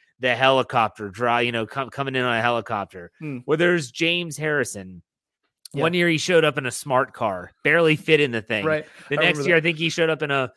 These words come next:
Speaker 1: in a fire truck.
Speaker 2: Yeah.
Speaker 1: Uh, d-, Brett Keisel showing up in tractors. So th-,
Speaker 2: Mm-hmm.
Speaker 1: those are some of the examples. You know all these. If you were to guess, who would it be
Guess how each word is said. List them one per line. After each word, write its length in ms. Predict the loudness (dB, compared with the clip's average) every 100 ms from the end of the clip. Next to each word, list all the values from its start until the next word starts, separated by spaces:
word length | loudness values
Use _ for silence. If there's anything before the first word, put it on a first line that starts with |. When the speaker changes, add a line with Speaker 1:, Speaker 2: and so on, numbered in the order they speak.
| _ _ -4
Speaker 1:
in 120 | -2
a 260 | 0 0 -4 _
fire 320 | 2 4 4
truck. 420 | 0 -2 -2 -4 -10 -20 -12
Speaker 2:
Yeah. 140 | -6 -2
Speaker 1:
Uh, 180 | -2 -2
d-, 220 | -6 -18 _ -20 -20 _
Brett 300 | -4 -4 -4
Keisel 440 | -4 -2 -2 -2 -4
showing 320 | -2 -2 -2
up 160 | -2 -4
in 120 | -8
tractors. 800 | -6 -2 0 -2 -8 -8 -10 -14 -14
So 120 | -6
th-, 160 | 0 0
Speaker 2:
Mm-hmm. 80 | 2
Speaker 1:
those 160 | -2
are 60 | -2
some 160 | -4
of 20 | -4
the 60 |
examples. 400 | -2 0 -2 -4
You 100 | -6 0
know 220 | 4 4
all 80 | 4
these. 280 | 0 -4 -10 _ _ _ -2
If 180 | -2 0
you 140 | 0
were 80 | 2
to 60 | 0
guess, 640 | -2 0 0 0 -4 -16 _ _ _ _ _ _
who 220 | -2 0
would 140 | 2 0
it 120 | -2
be 480 | 0 0 0 -2